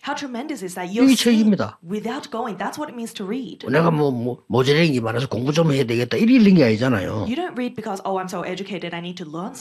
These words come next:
Speaker 2: 아니,
Speaker 1: something."
Speaker 2: 미국하고 저 이삼칠 안 가고도 알아보는 게 책이라니까요.
Speaker 1: Through books, you can recognize America, you can recognize the two through seven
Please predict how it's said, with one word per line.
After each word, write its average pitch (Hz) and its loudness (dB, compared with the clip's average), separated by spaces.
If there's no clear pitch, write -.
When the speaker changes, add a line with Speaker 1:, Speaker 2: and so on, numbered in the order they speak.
Speaker 2:
아니, 139 2
Speaker 1:
something." - -
Speaker 2:
미국하고 180 6
저 131 -2
이삼칠 208 4
안 135 2
가고도 226 4
알아보는 220 6
게 202 8
책이라니까요. 190 2
Speaker 1:
Through 254 -4
books, 277 -4
you 208 -8
can 208 -6
recognize 185 -6
America, 254 -8
you 185 -6
can 220 -8
recognize 208 -8
the 220 -8
two 214 -10
through 240 -12
seven 220 -12